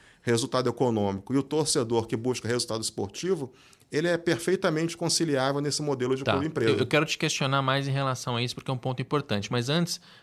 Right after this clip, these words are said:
Speaker 2: pra gente não, não, não esticar demais, ah, vamos ouvir os áudios dos nossos botafoguenses. Três botafoguenses mandaram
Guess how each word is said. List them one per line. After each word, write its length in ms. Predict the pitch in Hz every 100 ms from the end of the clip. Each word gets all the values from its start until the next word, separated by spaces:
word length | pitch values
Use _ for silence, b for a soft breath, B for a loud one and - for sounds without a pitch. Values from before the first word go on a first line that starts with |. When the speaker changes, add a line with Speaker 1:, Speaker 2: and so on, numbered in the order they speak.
| B
Speaker 2:
pra 120 | -
gente 320 | 107 131 -
não, 200 | 123 113
não, 260 | 107 113 110
não 280 | 110 110 104
esticar 360 | - - 110
demais, 380 | 104 120 135 - - B B -
ah, 280 | 117 117 117
vamos 240 | 147 170
ouvir 200 | 156 147
os 140 | 147
áudios 300 | 131 135 127
dos 120 | 117 113
nossos 280 | 117 117
botafoguenses. 880 | 110 110 113 - 110 127 120 - - -
Três 220 | - 151
botafoguenses 580 | 139 131 123 120 123 -
mandaram 500 | 131 123 117 123 113